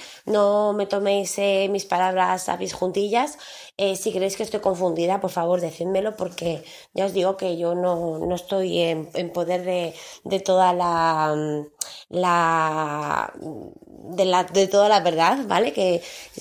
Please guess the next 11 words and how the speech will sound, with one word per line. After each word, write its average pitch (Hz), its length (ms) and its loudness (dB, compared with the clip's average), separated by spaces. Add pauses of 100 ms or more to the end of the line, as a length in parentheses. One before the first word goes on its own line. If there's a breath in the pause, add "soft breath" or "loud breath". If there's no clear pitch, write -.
eh, 151 200 -2
yo 196 360 6
os 190 100 -2
estoy 185 200 0
hablando 202 260 0
de, 180 200 -4 (220)
bajo 175 420 2
lo 175 160 4
que 175 140 -2
yo 175 680 2
creí, 170 380 2